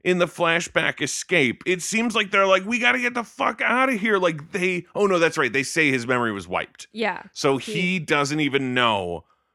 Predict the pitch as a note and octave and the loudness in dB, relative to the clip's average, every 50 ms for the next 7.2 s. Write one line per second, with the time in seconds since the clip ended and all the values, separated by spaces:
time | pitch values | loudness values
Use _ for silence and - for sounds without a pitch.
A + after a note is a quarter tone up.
0 | _ _ _ A2+ G#2 G#2 B2+ A#2+ G#2+ G2+ - _ - C#3 C3 B2+ B2 - - C3+ | _ _ _ -10 -4 -2 -2 -2 -2 -4 -8 _ 0 2 2 2 -2 0 0 0
1 | A#2 A2+ A2 G2 G#2 A2+ A#2+ A2+ G#2+ - - - - A#2+ A2 G#2 F#2+ F2+ E2+ D#2+ | 0 0 -2 -6 -4 -2 -2 -2 -2 -6 -12 -8 -6 -4 -2 0 0 0 -2 -4
2 | E2+ - _ _ _ _ G3+ G#3 F#3 F3 B2+ A2+ - A#2 A2 A2 G#2+ G#2+ G#2+ G2+ | -6 -10 _ _ _ _ -6 -4 -2 -2 -2 0 0 2 2 2 2 0 -2 -4
3 | A2+ A2 - B2 A#2 A2+ A2 G#2 G2+ G2+ G2+ G2+ F2+ F#2+ F2 - _ A2 G2+ F#2+ | -4 -6 -4 -4 -4 -2 -2 -4 -4 -4 -6 -8 -12 -12 -16 -8 _ -2 -2 -2
4 | F2+ E2+ D#2+ - _ _ F#3+ F3 E3 F#3 G#3 G#3+ A#3 B3+ D4 C#4 C#4+ C4+ D#3+ D#3+ | -2 -6 -10 -12 _ _ -6 0 0 2 2 4 2 2 0 0 -2 -2 -2 -2
5 | F3 G3+ G3+ F3+ - A#3 B3 B3 B3+ B3 A#3 F#3+ D3+ C#3 A2 - - - D3+ D3 | -2 -2 -2 -4 -6 -4 -4 -2 -2 -4 -2 -2 0 0 0 -2 -4 -6 -4 -4
6 | B2 - - G2 G2+ G2+ F2 D#2+ F2 F2 E2+ F#2 A#2+ A#2 A#2 - A#2+ A2 A2 G2 | -4 -2 -2 -2 -2 -2 -2 -4 -12 -14 -6 _ -2 -2 0 -2 -2 -2 -2 -4
7 | E2+ F2 F2+ E2+ | -4 -6 -12 -12